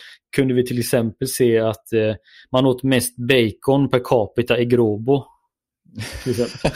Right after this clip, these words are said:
<laughs> Vad ska man göra med det? Det vet jag inte. Men, men det finns säkert massa roliga aspekter. Så att det fanns väldigt mycket data att tillgå. Men, men man växte så fort så att man hann liksom inte aldrig riktigt göra det fullt ut. Någon som kunde driva deras digitala marknadsföring. Mikael och de andra hade väl,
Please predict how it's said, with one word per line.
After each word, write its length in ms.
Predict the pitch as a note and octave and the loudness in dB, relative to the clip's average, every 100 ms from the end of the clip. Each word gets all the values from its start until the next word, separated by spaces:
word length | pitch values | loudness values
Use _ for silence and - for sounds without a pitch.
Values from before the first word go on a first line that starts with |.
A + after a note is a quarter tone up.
| - C#3 | -8 -2
<laughs> 1500 | - - - - - - - - - A2 - - G3 F3+ D3+ | 0 0 -6 -10 -10 -12 -12 -8 -4 -4 -8 -10 -8 -6 -2
Vad 140 | D3 | 0
ska 120 | D#3+ | 2
man 100 | C#3 | 4
göra 180 | C#3 B2+ | 4 4
med 140 | B2+ | 4
det? 220 | B2 C#3 B2 | 4 4 4
Det 80 | |
vet 120 | B2 C3 | 2 0
jag 80 | |
inte. 140 | B2 A#2 | -4 -4
Men, 240 | B2 C3 | -4 -4
men 120 | C#3 | -2
det 120 | C#3 C3 | -2 -2
finns 180 | E3 | -2
säkert 220 | D3+ B2 A#2+ | -2 -2 -4
massa 260 | C3 B2 | -4 -2
roliga 520 | B2 C3+ C#3 B2+ A#2+ | 0 0 0 2 2
aspekter. 460 | B2 C3 - G2+ A2+ | 0 -2 -4 -6 -4
Så 100 | - | -4
att 80 | A#2+ | -4
det 100 | B2 | -2
fanns 360 | - C#3+ C#3 | 0 0 -2
väldigt 240 | - D3+ B2+ | -2 -2 -2
mycket 240 | B2 A2+ | -2 -2
data 320 | A#2 A2+ - | 0 0 -2
att 100 | G#2+ | -4
tillgå. 540 | - A#2+ G#2+ A2+ C#3+ C3 - - _ - - _ | -2 -4 -2 2 2 0 -10 -20 _ -20 -20 _
Men, 260 | C3 C#3 D3 - | 0 0 0 -2
men 340 | C#3 C#3 C#3 | 2 4 4
man 140 | C#3+ | 2
växte 320 | D#3+ E3+ - C3+ | 2 -2 -6 -8
så 140 | D3+ | -4
fort 260 | - C3+ - | -2 -2 -4
så 80 | |
att 80 | A#2+ | -4
man 140 | B2+ B2 | -2 0
hann 200 | C3+ C3 | 0 0
liksom 320 | C3 - D3 | -2 -2 -2
inte 140 | D3 | -2
aldrig 320 | - C#3+ B2 C3 | -2 0 0 0
riktigt 300 | - A2+ A#2 | -2 -4 2
göra 280 | C3 A#2 | 4 4
det 100 | A2+ | 2
fullt 420 | A2+ C3 A#2+ G#2+ - | -2 0 0 -2 -4
ut. 280 | C3+ C3+ C3+ | -4 -4 -2
Någon 180 | B2+ | -2
som 140 | A#2+ A2+ | -2 -6
kunde 200 | A#2 A2+ | -6 -4
driva 340 | A#2 A#2+ G#2+ | -2 -2 -2
deras 280 | G#2+ G#2+ G#2 | -2 -4 -6
digitala 600 | A2+ A2+ - B2+ G#2+ B2+ | -10 -10 -4 -2 0 0
marknadsföring. 760 | D3 C#3+ A2+ - G#2+ G#2+ A2 B2+ | -2 -4 -10 -10 -8 -6 -4 -2
Mikael 420 | B2+ B2 A#2+ B2 | -2 -4 -4 -2
och 60 | |
de 120 | C#3 C#3+ | 0 0
andra 260 | C#3 G#2+ | 0 -2
hade 160 | A2 A2+ | -2 -2
väl, 220 | A2+ | -2